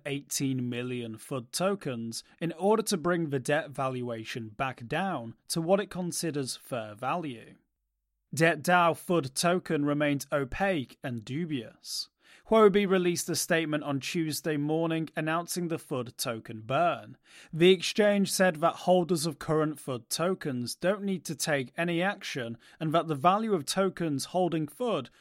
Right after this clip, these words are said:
will, quote, "appreciate ten times," end quote. Huobi wrote, "After the destruction, the total issue will become two million fuds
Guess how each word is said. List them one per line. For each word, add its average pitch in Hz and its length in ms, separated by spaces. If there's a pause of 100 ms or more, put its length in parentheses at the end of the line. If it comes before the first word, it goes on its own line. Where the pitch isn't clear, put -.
(160)
will, 151 220
quote, 202 640
"appreciate 147 760
ten 165 340
times," 120 680
end 104 240
quote. - 580 (520)
Huobi 175 340
wrote, 165 380 (260)
"After 180 300
the 165 100
destruction, 160 760
the 156 60
total 170 520
issue 151 280
will 139 140
become 135 440
two 139 340
million 117 480
fuds 160 560